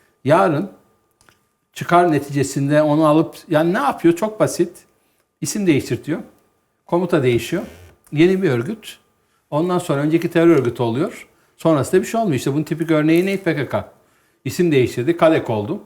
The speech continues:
Türkiye'de hala herkes P K K diye biliyor. kadek oldu. P K K'yı terör örgütü listesine aldı.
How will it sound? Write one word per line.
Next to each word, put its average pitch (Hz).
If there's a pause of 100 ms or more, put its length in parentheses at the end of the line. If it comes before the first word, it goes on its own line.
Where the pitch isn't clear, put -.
(380)
Türkiye'de 139
hala 139
herkes 139
P 123
K 117
K 135
diye 117
biliyor. 127 (360)
kadek 170
oldu. 117 (320)
P 156
K 156
K'yı 170
terör 170
örgütü 135
listesine 123
aldı. 139